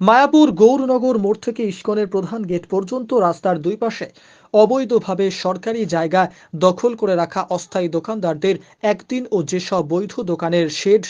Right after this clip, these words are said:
সরকারি জায়গার উপর রয়েছে, সেগুলি সরিয়ে ফেলার জন্য দুই দিন সময় দেওয়া হয়েছে বলে জানান নবদ্বীপ পঞ্চায়েত সমিতির সহসভাপতি তাপস ঘোষ। পাশাপাশি তিনি বলেন, মায়াপুর একটি আন্তর্জাতিক তীর্থকেন্দ্র। বিভিন্ন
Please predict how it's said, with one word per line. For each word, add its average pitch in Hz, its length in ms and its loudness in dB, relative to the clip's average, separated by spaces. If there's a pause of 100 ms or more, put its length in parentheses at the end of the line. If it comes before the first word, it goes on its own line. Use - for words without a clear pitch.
(100)
সরকারি 175 380 -4
জায়গার 165 440 -2
উপর 180 300 -2
রয়েছে, 151 320 -2 (540)
সেগুলি 220 400 4
সরিয়ে 220 400 -2
ফেলার 165 300 -4
জন্য 160 220 -4 (420)
দুই 208 200 0
দিন 233 180 -2 (180)
সময় 190 320 -2
দেওয়া 156 240 -2
হয়েছে 143 340 -6
বলে 151 220 -4
জানান 156 260 -4 (540)
নবদ্বীপ 214 560 2
পঞ্চায়েত 202 400 0
সমিতির 175 420 -4 (180)
সহসভাপতি 180 720 -2 (300)
তাপস 180 340 0 (100)
ঘোষ। 160 200 -4 (580)
পাশাপাশি 240 540 4
তিনি 208 200 2
বলেন, 190 360 4
মায়াপুর 240 540 4
একটি 226 260 -4 (100)
আন্তর্জাতিক 214 720 -2 (120)
তীর্থকেন্দ্র। 220 640 -4 (720)
বিভিন্ন 247 360 2